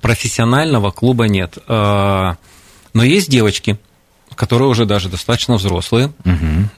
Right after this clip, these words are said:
Speaker 1: А, это можно назвать, а, наследием универсиады,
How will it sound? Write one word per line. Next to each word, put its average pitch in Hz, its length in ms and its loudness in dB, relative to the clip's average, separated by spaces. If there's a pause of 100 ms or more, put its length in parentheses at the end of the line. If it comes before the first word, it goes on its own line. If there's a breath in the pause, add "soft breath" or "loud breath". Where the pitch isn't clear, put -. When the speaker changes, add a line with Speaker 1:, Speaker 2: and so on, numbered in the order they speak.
Speaker 1:
А, 98 400 0
это 120 260 2
можно 113 420 2
назвать, 104 640 0
а, 90 480 0
наследием 104 420 0
универсиады, 120 640 0